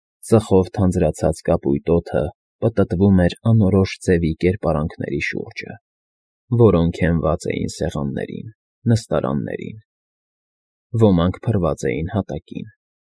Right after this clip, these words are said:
Թանձր ու մածուցիկ խմիչքներով ողողված սեղաններին ծփում էին գավաթները։ Ամբանի տեսքով մեկը, որի աչքերը կորած էին կոպերի վրա ընկնող թավ հոնքերի տակ, ահագին գլուխը ձեռքին հենած,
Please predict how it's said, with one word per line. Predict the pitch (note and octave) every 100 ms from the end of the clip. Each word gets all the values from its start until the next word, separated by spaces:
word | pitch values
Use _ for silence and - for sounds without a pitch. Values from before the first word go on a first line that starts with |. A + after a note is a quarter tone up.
| _ _ _ _ _ _ _ -
Թանձր | G#2 F#2+ F2 F2+ -
ու | G#2+
մածուցիկ | G2 F#2 F2+ F2 - E2+ -
խմիչքներով | - F#2 E2+ - - C2 D2+ E2
ողողված | F2+ E2+ E2+ D#2+ E2+ -
սեղաններին | - F2 D#2+ D#2+ B1+ E2 D#2+ E2+ _ _ _
ծփում | - A#2+ - F#2 C#2+
էին | G#1+ A1
գավաթները։ | - C#2 A#1+ - - G1+ - - - _ _ _ _ _ _ _ _
Ամբանի | A#2+ G#2 F#2+ F2 E2+
տեսքով | - C#2+ - F2+ E2
մեկը, | E2+ D#2+ C#2 C2 - _ -
որի | A#2+ A2+ F#2+
աչքերը | D#2 - - E2
կորած | E2 D2 E2+ F#2
էին | B1 A#1 E2
կոպերի | D#2 D#2+ - D#2
վրա | D#2+ C2+ C#2+
ընկնող | - - C#2+ D2
թավ | - D#2 D#2
հոնքերի | - D2+ - - -
տակ, | - F2 - _ _ _ _ _ _ _
ահագին | B2+ A2 G#2 F#2 F#2 G2+
գլուխը | G2 E2+ E2+ - F2
ձեռքին | G2+ D2 - - D2
հենած, | - C2 G#1 E2+ -